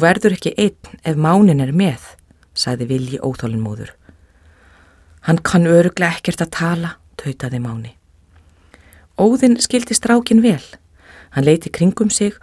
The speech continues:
og kom auga á tvo unglinga sem bögsuðu áfram með stórt og mikið ker, greinilega níðþungt.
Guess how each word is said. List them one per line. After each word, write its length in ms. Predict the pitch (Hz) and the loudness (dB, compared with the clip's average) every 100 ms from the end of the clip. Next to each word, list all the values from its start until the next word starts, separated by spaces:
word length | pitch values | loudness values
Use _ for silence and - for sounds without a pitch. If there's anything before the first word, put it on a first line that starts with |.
| - - | -20 -20
og 60 | - | -8
kom 220 | - 143 | -2 2
auga 340 | 147 185 190 139 | 4 4 2 -4
á 20 | |
tvo 360 | - - 180 196 | -6 -4 -2 -2
unglinga 600 | 151 160 165 180 - 214 - - - | 0 0 0 -2 -4 -8 -10 -20 -8
sem 140 | - | -4
bögsuðu 520 | 151 190 220 - 202 151 | 2 2 2 0 0 0
áfram 400 | 151 147 175 151 | -4 -4 -2 -2
með 160 | 131 | -2
stórt 460 | - 196 226 - - | -2 0 -2 -8 -10
og 80 | 123 | -4
mikið 400 | 143 196 135 - | -2 -2 -4 -8
ker, 300 | - 185 220 - _ - - _ | -4 -2 -2 -8 _ -20 -20 _
greinilega 460 | - 233 202 151 147 | 2 6 6 4 2
níðþungt. 840 | 160 147 127 - 190 - - - | 2 0 -2 -4 -4 -4 -14 -20